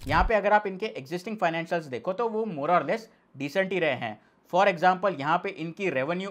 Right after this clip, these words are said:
और प्रॉफिट की ग्रोथ लगभग बीस परसेंट से ज़्यादा रही है। At the same time इनका return on equity और आरओई around fifteen percent है, which is quite decent। Historically इनका cash flow from operations भी पॉजिटिव रहा है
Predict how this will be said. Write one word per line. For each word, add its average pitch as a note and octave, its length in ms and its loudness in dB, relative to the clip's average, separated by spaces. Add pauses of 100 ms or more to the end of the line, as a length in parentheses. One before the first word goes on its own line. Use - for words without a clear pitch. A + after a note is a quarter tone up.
और E3 120 2
प्रॉफिट E3+ 340 -2
की F3 100 -4
ग्रोथ D3 300 -4 (280)
लगभग D#3+ 420 0
बीस D#3 200 -8
परसेंट E3 360 -2
से F#3 140 -4
ज़्यादा B2 300 2
रही C#3 180 -2
है। B2 260 -4 (280)
At E3 140 0
the A3 100 0
same G#3 220 -4
time G#3 140 2
इनका G3 240 0
return D#3 280 2
on F#3 180 0
equity F#3 280 -2
और F#3 80 4
आरओई E3 360 4
around F3+ 380 2
fifteen E3 320 -4
percent C3 320 -4
है, G#2+ 160 -4 (340)
which D3 180 -6
is D4 200 2 (160)
quite E3 240 6
decent। A#2 420 -6 (120)
Historically A3+ 440 0
इनका A#3 280 -2
cash F#3 260 0
flow G#3+ 120 0
from G3 200 2
operations D#3+ 420 -4
भी A#3 140 -6 (240)
पॉजिटिव D#3+ 420 0
रहा C#3 180 4
है A2+ 260 -4